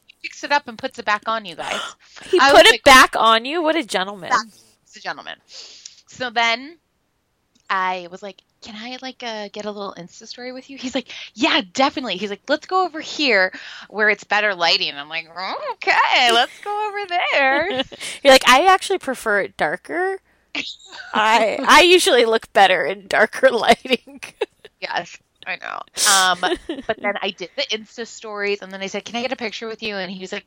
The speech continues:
Speaker 1: "Yeah, let's go on the carpet." And, like, this little red carpet area with great lighting. And we took a few pictures. He was like, "You girls are hilarious. Thank you for coming." And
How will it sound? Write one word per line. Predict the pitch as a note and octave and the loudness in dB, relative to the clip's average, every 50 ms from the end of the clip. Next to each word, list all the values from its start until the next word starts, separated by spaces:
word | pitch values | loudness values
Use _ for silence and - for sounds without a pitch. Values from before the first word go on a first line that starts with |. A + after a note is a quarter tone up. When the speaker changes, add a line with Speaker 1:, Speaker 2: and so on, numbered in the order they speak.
| - - | -10 -8
Speaker 1:
"Yeah, | - A3+ B3 G3+ | -8 -6 -4 -4
let's | G3+ G3+ - | -4 -4 -4
go | - A3+ | -4 -2
on | A3 A3 G#3 | -2 -2 -2
the | G3+ | -6
carpet." | - - G3+ G3 - - A3 G3+ F3+ - - - - - _ | -4 -2 -2 -2 0 0 0 0 0 -2 -4 -10 -20 -12 _
And, | F#3 F3+ F3+ | -8 -8 -8
like, | F3+ F3 | -8 -10
this | - F3 D#3+ - | -10 -12 -12 -12
little | E3 D#3 D#3+ D3 | -12 -12 -12 -8
red | C#3+ C#3+ C#3 - | -6 -6 -6 -6
carpet | - - D#3 D3 - - - | -8 -12 -10 -8 -6 -6 -4
area | - C#3+ C#3+ D3 C#3+ | -4 -2 -2 -4 -4
with | D3 D#3 - | -6 -10 -14
great | - - C#3+ C#3+ - | -8 -6 -6 -6 -4
lighting. | - - - - - - - - | -4 -6 -6 -6 -8 -12 -12 -14
And | - - | -14 -14
we | - | -12
took | - - G#3+ - | -12 -10 -10 -10
a | F3+ | -10
few | - - F3+ D#3+ | -12 -12 -12 -8
pictures. | - G3+ E3+ - - F3+ E3 D#3+ E3 D#3+ - - - - - - - - - _ _ _ _ _ _ - | -6 -6 -6 -4 -2 -2 -2 -2 -2 -4 -8 -14 -20 -20 -20 -20 -20 -20 -20 _ _ _ _ _ _ -12
He | - B3 B3 A#3+ A3+ A3 | -6 -2 0 2 2 2
was | G#3 F#3+ | 2 -2
like, | F#3 E3+ - A#3 | -6 -8 -8 -10
"You | D4+ F4 | -10 -8
girls | - E4 E4 E4 D#4 D4+ | -2 0 0 0 2 0
are | D4+ C4 A3+ | 0 0 0
hilarious. | A3 G#3 G#3 A#3 C#4 D4+ D4+ D4+ D4+ D4+ D4+ D4+ D4+ D4 D4 D4 C#4+ D4 D4+ C#4 | 0 0 0 2 2 4 4 4 4 4 4 2 2 2 2 0 0 -2 -4 -6
Thank | - _ - G3 G3 - | -10 _ -12 -12 -12 -14
you | G3 F#3 | -16 -14
for | - F3 E3+ | -12 -12 -12
coming." | - - C#4+ C#4 C4+ C4+ C4+ C4 C4 B3+ B3 A#3+ A#3+ A#3 A#3 - - - - - - - - - - - F#3+ | -6 -4 -2 -2 -2 -4 -4 -6 -4 -4 -4 -4 -6 -8 -10 -14 -20 -20 -20 -20 -20 -20 -20 -20 -10 -4 -2
And | F#3+ F#3+ F3+ F3+ F3 F3 F3 E3+ F3 E3+ E3+ | -2 0 0 0 0 0 -2 -2 -4 -8 -12